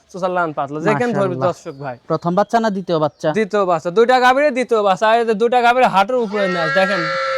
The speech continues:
Speaker 1: যে কোনো দর্শক ভাই আসি সরজমিনে আসি দুধ, দুইটা গাভীর দহন করে দেখে নিয়ে যেতে পারবে, সমস্যা নাই।
Speaker 2: সরজমিনে দুধ দহন করে দেখে নিয়ে যেতে পারবে।
Speaker 1: জি, জি, জি। আর
Speaker 2: মাজাটা
Speaker 1: মাজা
Speaker 2: দর্শক
Speaker 1: দেখেন
Speaker 2: দেখতে
Speaker 1: কত ভারী,
Speaker 2: পাচ্ছেন
Speaker 1: আর ক-,
Speaker 2: আপনারা?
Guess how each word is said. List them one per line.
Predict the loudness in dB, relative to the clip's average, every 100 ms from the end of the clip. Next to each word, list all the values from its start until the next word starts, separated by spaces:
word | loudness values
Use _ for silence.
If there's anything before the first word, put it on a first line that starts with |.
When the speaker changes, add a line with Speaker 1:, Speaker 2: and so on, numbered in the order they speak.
| -2
Speaker 1:
যে | 0
কোনো | 0 0
দর্শক | 2 2 2
ভাই | 4 4
আসি | 4 0
সরজমিনে | -4 0 0 0 -4
আসি | -4 -4
দুধ, | -2 -2 -2 -12 _ _ _ -4
দুইটা | 2 2
গাভীর | 4 2 2 -2 _ _ _ _ _
দহন | 0 2 4
করে | 2 2
দেখে | 2 0
নিয়ে | 0 0
যেতে | -2 -4
পারবে, | -8 -8
সমস্যা | -2 0 2
নাই। | 2
Speaker 2:
সরজমিনে | 0 0 0
দুধ | -2 -2
দহন | -2 -2 -2
করে | -4 -4
দেখে | -4 -2
নিয়ে | -2 -2
যেতে | -4 -4
পারবে। | -2 -4 -6
Speaker 1:
জি, | -8 -8 -6
জি, | -8
জি। | -10
আর | -8 0
Speaker 2:
মাজাটা | 2 4
Speaker 1:
মাজা | 4
Speaker 2:
দর্শক | 4 4
Speaker 1:
দেখেন | 2 2
Speaker 2:
দেখতে | 0
Speaker 1:
কত | 0 2
ভারী, | 2
Speaker 2:
পাচ্ছেন | 2 0
Speaker 1:
আর | 0
ক-, | 0
Speaker 2:
আপনারা? | -2